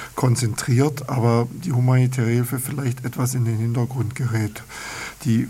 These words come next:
Verhältnisse in der Ukraine haben sich ja stabilisiert, was das Soziale betrifft, aber sie sind dennoch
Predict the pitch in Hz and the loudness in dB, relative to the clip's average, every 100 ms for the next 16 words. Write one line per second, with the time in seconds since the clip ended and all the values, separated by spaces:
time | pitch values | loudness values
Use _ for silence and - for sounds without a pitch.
0 | - - - 123 123 135 135 131 123 117 | -6 -6 2 4 4 2 -2 0 2 2
1 | 120 120 113 123 135 147 143 127 123 131 | 0 0 0 2 2 0 2 2 0 0
2 | 123 117 120 - - 123 127 110 113 - | 0 -2 -4 -10 -4 -2 -2 -2 -2 -2
3 | 131 147 - - 127 151 - 151 - 123 | 0 -2 -2 -4 -4 -4 -6 -6 0 2
4 | 123 127 - - 127 - 123 120 113 123 | 2 -2 -6 -4 -4 -4 -4 -2 -2 -4
5 | 120 117 113 123 120 117 | -4 -2 -2 0 0 -2